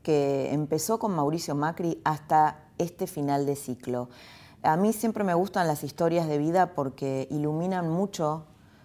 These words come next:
un proyecto y una idea política con, con mucha mayor claridad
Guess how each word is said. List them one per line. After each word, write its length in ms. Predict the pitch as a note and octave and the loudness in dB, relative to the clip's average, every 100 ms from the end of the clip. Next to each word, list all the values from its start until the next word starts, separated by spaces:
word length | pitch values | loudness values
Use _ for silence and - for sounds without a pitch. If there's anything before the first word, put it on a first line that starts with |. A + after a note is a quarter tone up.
| - - | -12 -4
un 180 | F3 F3 | -2 0
proyecto 840 | E3 D#3 F#3 D#3+ - D3+ D3+ D3+ - | -2 2 2 2 0 -2 -2 -4 -6
y 140 | D3+ | -2
una 160 | E3 E3 | 0 2
idea 260 | D#3+ D#3+ | 2 2
política 720 | D#3+ D#3 D#3 D#3 C#3 C#3 C#3+ C#3+ | 2 0 -2 -4 -4 -2 -2 -4
con, 560 | D3+ C#3+ C#3+ C#3 C3+ - - | -4 -4 -2 -4 -8 -12 -10
con 240 | - C#3+ | -6 -4
mucha 320 | D3 F#3 G3+ E3 | -4 -4 -2 -4
mayor 320 | C#3+ E3 E3 | -2 -4 -2
claridad 680 | D#3+ C#3+ C#3+ D3 E3 F3+ | 0 0 2 4 4 2